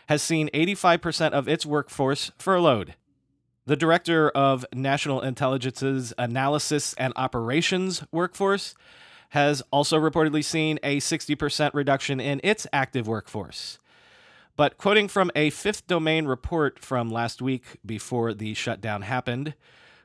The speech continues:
quote, "It appears that the Department of Homeland Security's new Cybersecurity and Infrastructure Security Agency, created just last month, is among the most protected in the event of a government shutdown. The agency would only have forty-five percent of its workforce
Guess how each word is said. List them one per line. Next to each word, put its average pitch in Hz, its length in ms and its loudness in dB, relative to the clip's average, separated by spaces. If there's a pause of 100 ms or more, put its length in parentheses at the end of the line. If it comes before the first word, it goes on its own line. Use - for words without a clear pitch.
quote, 131 320 0 (580)
"It 160 140 4
appears 208 400 2
that 170 180 6
the 156 140 2
Department 180 480 0
of 139 100 2
Homeland 156 340 0
Security's 147 460 -2
new 139 140 -2
Cybersecurity 151 920 0
and 123 140 -4
Infrastructure 147 840 0
Security 113 440 -4
Agency, 107 540 -8 (320)
created 123 300 -2
just 135 400 0
last 123 320 -2
month, 143 320 2
is 170 160 2
among 175 360 2
the 143 200 0
most 151 320 0
protected 147 580 -2
in 165 220 0
the 175 100 4
event 143 300 2
of 127 160 -2
a 123 60 -2
government 110 360 -4
shutdown. 107 560 0 (440)
The - 140 -4
agency 135 400 -2
would 123 140 0
only 131 240 0
have 127 200 0
forty-five 165 560 2
percent 147 320 -2
of 120 140 -2
its 170 180 0
workforce 156 640 0